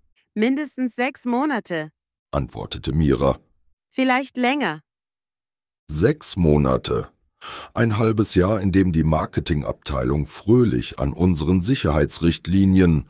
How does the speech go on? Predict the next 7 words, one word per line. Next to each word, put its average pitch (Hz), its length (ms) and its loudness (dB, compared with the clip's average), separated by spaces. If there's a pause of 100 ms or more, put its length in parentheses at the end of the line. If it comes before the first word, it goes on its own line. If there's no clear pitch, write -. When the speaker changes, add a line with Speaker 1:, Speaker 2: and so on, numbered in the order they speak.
(320)
Speaker 2:
Compliance-Regeln 113 1300 2 (300)
und 107 260 0
meinem 80 340 2
Seelenfrieden 98 840 0
vorbei 90 440 0
operiert 64 680 -4
hatte. 73 420 2